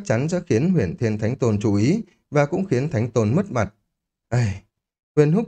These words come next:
thở dài đứng dậy đi ra ngoài. "Ta sẽ đi phổ độ chúng sinh, làm ra nhiều thành tích để chứng minh giá trị của bản thân." Huyền Húc đạo hữu, vừa rời khỏi Huyền Thiên Tông, trong đầu Huyền Húc đã vang lên giọng nói của Đông Hoàng,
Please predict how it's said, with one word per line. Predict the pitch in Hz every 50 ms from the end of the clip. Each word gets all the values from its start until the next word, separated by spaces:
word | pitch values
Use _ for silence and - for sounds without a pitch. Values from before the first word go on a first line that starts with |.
| -
thở | - 131 101 92
dài | 82 95 107 104 101
đứng | 98 104 131 190 214
dậy | 175 127 95 -
đi | 104 127 123
ra | 113 123 113
ngoài. | 107 104 104 92 87 78 - _ _ _ _ _ _ _ _ _
"Ta | - 127 127
sẽ | 120 156
đi | 147 143 127 120
phổ | 113 - 120 92 80
độ | 82 101 104 98 - -
chúng | 110 123 165 165
sinh, | 170 143 127 117 101 107 - _ _
làm | - 135 139 139 143
ra | 180
nhiều | 185 175 147 117 107
thành | 104 123 110 107 107
tích | - 214 208 214 -
để | 104 85
chứng | 82 - - 110 139
minh | 147 123 110 104
giá | 95 110 123 196 196
trị | - 147 101
của | - - 95
bản | 90 92 90 85 -
thân." | - 123 127 120 101 _ _ _ _ _ _ _ _ _ _ _ _ _ _ _ _ _ _ _ _ _ _ _ _ _ -
Huyền | 123 120 117
Húc | 147 196 196 -
đạo | 127 117 92
hữu, | - 120 131 175 247 262 - - _ _ _ _ _ _ -
vừa | 135 147 143
rời | 139 143 139 139 139
khỏi | - 135 101 101
Huyền | 92 120 120 123 123
Thiên | 180 180 185 175
Tông, | 185 180 180 175 170
trong | 170 180 165
đầu | 151 127 104 92
Huyền | 98 101 92 85
Húc | 104 165 185 - - -
đã | 107 107 113
vang | 131 131 123 117 113
lên | 117 113 107 104
giọng | 117 110 98 98
nói | 95 90 120 170 165
của | 87
Đông | 85 104 113 110
Hoàng, | 110 110 101 92 87 82